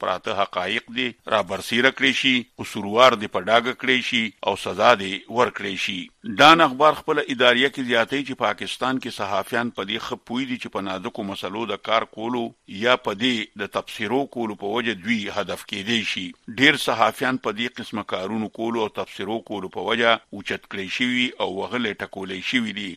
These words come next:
ډېرو پکې ډېر لوی قیمت هم ادا کړی دی. هر کله چې د دوی مجرمانو ته تر اوسه پورې چا لاس قدرې نه دی اچولی. خو صحافیانو ته دا نه وه معلومه چې دوی به د خپل صحافیانه کار په سر د ملک نه بهر هم هدف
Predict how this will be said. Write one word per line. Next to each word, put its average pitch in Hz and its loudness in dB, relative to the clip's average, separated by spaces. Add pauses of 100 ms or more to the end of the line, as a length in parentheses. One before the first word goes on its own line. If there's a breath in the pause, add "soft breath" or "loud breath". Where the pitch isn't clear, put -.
(200)
ډېرو 135 4
پکې 110 -4
ډېر 120 2 (140)
لوی 123 0 (140)
قیمت 107 -4
هم 120 -2 (200)
ادا 95 -2 (120)
کړی 98 -4
دی. 95 -2 (120)
هر 117 -2 (100)
کله 127 8 (220)
چې 226 -6
د 190 -4
دوی 139 2 (100)
مجرمانو 110 -2 (100)
ته 92 0 (180)
تر 110 0
اوسه 120 -4
پورې 120 -4 (100)
چا 95 0 (320)
لاس 131 2 (100)
قدرې 101 -4
نه 113 2
دی 101 2
اچولی. 95 -4 (160)
خو - -4
صحافیانو 139 2
ته 120 4 (180)
دا 127 8
نه 135 0
وه 151 -2
معلومه 110 0
چې 107 -4
دوی 175 -4
به 135 2
د 123 -2
خپل 147 -4
صحافیانه 117 0
کار 127 2
په 113 -6
سر 131 -2
د 113 0
ملک 120 -4
نه 95 -4
بهر 117 -2
هم 113 0 (220)
هدف 104 0